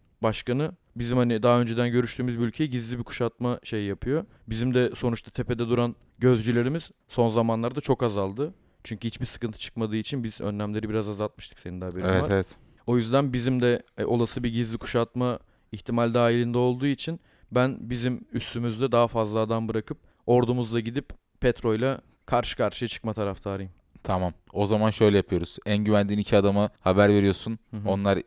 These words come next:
Speaker 2: buradaki asayişi sağlıyor.
Speaker 1: Tamamdır.
Speaker 2: Ben hazırlanıyorum. Kuşatma için emri vereceğim tüm orduya.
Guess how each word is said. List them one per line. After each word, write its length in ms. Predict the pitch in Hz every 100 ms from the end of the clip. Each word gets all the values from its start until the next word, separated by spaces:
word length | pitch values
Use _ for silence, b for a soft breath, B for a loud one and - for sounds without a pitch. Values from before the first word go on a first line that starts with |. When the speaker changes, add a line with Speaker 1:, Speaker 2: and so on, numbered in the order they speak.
| -
Speaker 2:
buradaki 420 | 92 95 95 98
asayişi 440 | 95 - 92 -
sağlıyor. 420 | - 92 87 90 104 b -
Speaker 1:
Tamamdır. 360 | 107 101 101
Speaker 2:
Ben 100 | 98
hazırlanıyorum. 680 | 98 95 98 98 101 98 113 _ b -
Kuşatma 420 | - 107 95 98
için 180 | 90 101
emri 240 | 95 92
vereceğim 320 | 95 92 95 92
tüm 180 | 98
orduya. 320 | 90 85 101